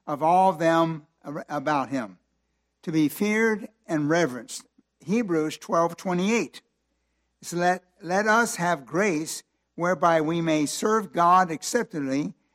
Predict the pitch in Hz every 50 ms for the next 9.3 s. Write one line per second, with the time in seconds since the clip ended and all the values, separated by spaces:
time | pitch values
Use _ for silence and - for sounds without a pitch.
0 | _ _ _ - 156 156 143 117 117 127 170 208 220 202 208 196 196 196 185 -
1 | - - 208 185 175 165 160 147 139 123 127 139 - 156 156 160 156 151 160 160
2 | 147 - - 165 147 135 120 110 104 - _ _ _ _ _ _ _ - 175 165
3 | 147 135 139 - 123 156 160 175 180 185 180 180 - - - 156 143 127 147 147
4 | - - 151 139 - - 160 147 143 139 135 131 - - - 165 143 131 113 104
5 | 104 _ _ _ _ _ _ _ _ _ _ _ _ - - 117 123 135 120 160
6 | 170 185 208 220 208 185 208 180 143 175 175 175 190 190 170 135 156 139 151 143
7 | 127 - - 202 202 - - 143 135 143 147 _ _ _ _ _ _ _ _ _
8 | _ 151 151 170 170 180 160 190 190 175 - - 160 151 147 165 175 - - -
9 | 143 135 151 170 - -